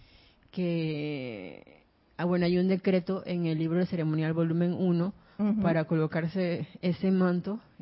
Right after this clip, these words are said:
Speaker 1: y que cuando por lo menos uno logre, creo que dice así, eh, alguna
Speaker 2: Aquí está.
Speaker 1: victoria,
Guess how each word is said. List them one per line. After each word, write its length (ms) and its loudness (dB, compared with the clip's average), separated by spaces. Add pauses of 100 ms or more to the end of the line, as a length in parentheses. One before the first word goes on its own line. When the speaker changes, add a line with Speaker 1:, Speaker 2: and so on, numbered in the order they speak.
(120)
Speaker 1:
y 440 -4 (1000)
que 460 0
cuando 400 2
por 260 -2
lo 140 2
menos 240 4
uno 200 6
logre, 320 4
creo 260 -2
que 140 -2
dice 300 -2
así, 420 -2
eh, 400 0
alguna 560 0 (720)
Speaker 2:
Aquí 220 -2
está. 220 8
Speaker 1:
victoria, 600 6